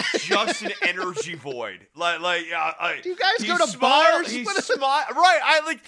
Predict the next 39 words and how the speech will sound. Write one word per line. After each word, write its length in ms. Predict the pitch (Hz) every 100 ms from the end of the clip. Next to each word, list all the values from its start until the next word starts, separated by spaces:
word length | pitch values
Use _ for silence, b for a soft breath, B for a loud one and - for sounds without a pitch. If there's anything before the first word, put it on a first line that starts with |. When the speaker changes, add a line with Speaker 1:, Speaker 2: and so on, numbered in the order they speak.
| B 294
Speaker 1:
surely 640 | - - - 415 403 381 294
you 240 | 226 254
would, 340 | 214 254 226 170
uh, 120 | 208 202
I 80 | 226
guess 260 | 302 285
maybe 220 | 247 233 220
you 80 | 202
don't 100 | 190
have 120 | 160
to 60 | -
try 180 | 143
that 140 | 120 107
hard 240 | 117 113
when 100 | 104
you're, 160 | 107 104
you 60 | 151
know, 140 | 131 98
spitting 420 | 131 - 147 123 113
game 240 | 117 113
when 100 | 110
you 120 | 107
look 180 | 120 117
like 200 | 104 95
that. 280 | 104 90 -
But, 120 | 147
like, 260 | 170 156 B B B -
I 160 | 294 359
would 160 | 302
assume 520 | 220 - - - 403 359
that 160 | 247 185
sentences 520 | - 208 180 151 151
have 200 | 160 147
to 80 | 139
come 260 | - 123 113
out 160 | 104
at 100 | 117
various 420 | 107 110 104 101 -
points. 580 | 113 110 185 - -